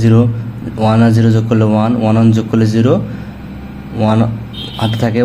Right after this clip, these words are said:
ওয়ান ওয়ান যোগ করলে টেন, হাতে থাকে ওয়ান, এবং ওয়ান থাকলো, এবং ক্যারি বা কিছু থাকে না, হাতে কিছু থাকে না, তাহলে কি জিরো, হাতে কিছু না থাকলে জিরো। যদি জিরো আসে, তাহলে আমাদের নিয়মটা ছিল কি, যদি আমাদের জিরো আসতো, জিরো আসে, তাহলে কি করতে হবে? সেই সংখ্যাটা উত্তরে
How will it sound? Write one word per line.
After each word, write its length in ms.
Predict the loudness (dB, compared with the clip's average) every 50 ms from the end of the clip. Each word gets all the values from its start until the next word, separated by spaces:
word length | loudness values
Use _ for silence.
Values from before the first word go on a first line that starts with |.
| -2 0
ওয়ান 120 | 0 2 2
ওয়ান 80 | 4 2 2
যোগ 80 | 2 0 0
করলে 140 | 0 0 0 0 0
টেন, 120 | 0 0 0 0
হাতে 120 | 0 0 0
থাকে 160 | 0 0 0 0
ওয়ান, 140 | 0 0 0 -2 -2 -2
এবং 100 | 0 0 0
ওয়ান 120 | 0 -2 -2 -4
থাকলো, 220 | -4 -4 -4 -6 -6 -8 -10 -12 -14 -14 -14 -16 -12 -6 -2 0
এবং 160 | 2 2 2 0 -2 -6 -8 -10 -8 -4 -2
ক্যারি 260 | 0 0 2 0 0 0
বা 60 | -2 -2 -2
কিছু 180 | -2 -2 0 0 -2 -2 -4 -6 -6 -8 -6
থাকে 160 | -6 -2 -2 -2 -2
না, 40 | -2 -2
হাতে 140 | -2 -2 -2 -2
কিছু 120 | 0 0 0 0
থাকে 160 | 0 0 0 0 -2
না, 40 | -2 -2
তাহলে 160 | -2 -2 -2 0 0
কি 60 | 0 0 2 2
জিরো, 140 | 2 2 2
হাতে 120 | 0 0 0 0
কিছু 120 | 2 2
না 60 | 2 2
থাকলে 160 | 2 2 2 0 0 -2 -6 -4 -2 0 0 2
জিরো। 180 | 0 0 -2 -4 -6 -10 -12 -12 -12 -14 -12 -6 -2 2
যদি 160 | 4 4 4 4 4
জিরো 140 | 2 2 2 2 2
আসে, 200 | 0 -2 -4 -6 -6 -6 -8 -10 -12 -14 -10 -4
তাহলে 180 | -2 0 2 2 2
আমাদের 220 | 2 4 4 4 4 4 4
নিয়মটা 280 | 4 4 4 4 2 2 0
ছিল 120 | 2 2 2 2 2
কি, 100 | 2 0 0 -2 -4 -6 -12 -12 -8 -4
যদি 140 | 0 2 2 2
আমাদের 220 | 2 2 2 2 2 2 2
জিরো 160 | 4 4 4 4 4
আসতো, 220 | 2 0 -2 -2 -4 -4 -4 -2 -2
জিরো 160 | 0 2 2 2 0
আসে, 160 | 0 -2 -2 0
তাহলে 160 | 0 2 2 2 2
কি 60 | 2 0 0
করতে 180 | 0 0 0 0
হবে? 140 | 2 2 0 0 -2 -2
সেই 140 | -2 -2 0 2
সংখ্যাটা 320 | 2 2 2 2 2 2 2 2
উত্তরে 260 | 2 2 2 2